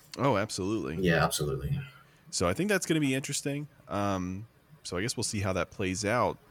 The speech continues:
Speaker 1: Um, but before we get into your trade today, um, this year we did something different in the draft. We went with an auction draft, and I don't know if you have par-, partaken in an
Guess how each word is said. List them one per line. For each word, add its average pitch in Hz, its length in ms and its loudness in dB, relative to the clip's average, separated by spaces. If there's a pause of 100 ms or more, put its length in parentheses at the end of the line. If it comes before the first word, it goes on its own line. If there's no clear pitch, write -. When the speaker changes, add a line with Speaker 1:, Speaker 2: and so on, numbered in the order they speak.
(360)
Speaker 1:
Um, 104 440 0 (240)
but 110 240 0 (540)
before 127 260 -2
we 262 80 -4
get 202 160 0
into 143 200 -2
your 117 120 -2
trade 107 440 0
today, 80 440 0 (440)
um, 101 400 0
this 208 280 2
year 170 140 4
we 135 100 2
did 131 180 0
something 120 300 0
different 107 340 2
in 101 60 0
the 95 60 0
draft. 92 560 0 (240)
We 107 160 0
went 120 240 0
with 131 140 0
an 117 140 -2
auction 101 440 0
draft, 76 480 -2
and - 80 -6
I 98 80 0
don't 143 120 0
know 135 120 2
if 120 120 -4
you 120 200 0
have 98 400 0 (240)
par-, 98 100 -6 (200)
partaken 110 680 -2
in 92 480 -2
an 90 180 -4